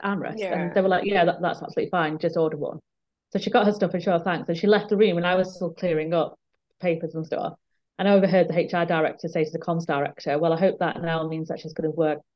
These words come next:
Speaker 1: work hard and put the work in."
Speaker 2: Oh my gosh, what
Speaker 1: And
Speaker 2: is wrong with
Speaker 1: that
Speaker 2: these
Speaker 1: just
Speaker 2: people?
Speaker 1: absolutely threw me. And I
Speaker 2: Yeah.
Speaker 1: thought there's other women who have returned from traumatic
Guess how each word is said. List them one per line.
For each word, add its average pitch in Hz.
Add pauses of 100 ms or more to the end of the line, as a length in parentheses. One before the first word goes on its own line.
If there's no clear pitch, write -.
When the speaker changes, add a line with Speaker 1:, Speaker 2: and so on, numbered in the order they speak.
(140)
Speaker 1:
work 160
hard 143 (960)
and 156
put -
the 156
work 156 (100)
in." -
Speaker 2:
Oh 392
my 180 (160)
gosh, 247
what 294
Speaker 1:
And 196
Speaker 2:
is 220
wrong 247
with -
Speaker 1:
that 269
Speaker 2:
these 233
Speaker 1:
just 202
Speaker 2:
people? 180 (120)
Speaker 1:
absolutely 220
threw 190
me. 160
And 196
I 208
Speaker 2:
Yeah. 208
Speaker 1:
thought 214
there's 196
other 240
women 220
who 180
have 170
returned 180
from 170
traumatic 185